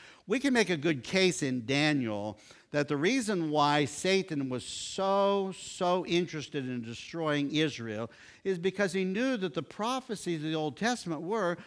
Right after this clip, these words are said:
that the Messiah was going to come through Israel. If I can destroy it, imagine this. If I can destroy Israel, then guess what? Maybe I can,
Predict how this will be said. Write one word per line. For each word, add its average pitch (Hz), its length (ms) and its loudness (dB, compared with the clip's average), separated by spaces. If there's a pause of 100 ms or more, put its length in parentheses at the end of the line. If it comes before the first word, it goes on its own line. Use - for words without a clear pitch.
(140)
that 156 140 -6
the 175 100 0
Messiah 202 540 2
was 170 160 -6
going 180 180 -2
to 180 80 -2
come 202 240 -6
through 190 220 -2
Israel. 170 360 -4 (240)
If 160 140 -4
I 214 140 4
can 220 160 -2
destroy 190 520 0
it, 196 80 -2
imagine 175 420 4
this. 101 280 -10 (480)
If 160 120 0
I 208 120 10
can 233 140 0
destroy 190 400 4
Israel, 185 720 8 (380)
then 180 200 4
guess 202 220 4
what? 277 280 2 (1160)
Maybe 185 240 6
I 151 220 8
can, 131 280 2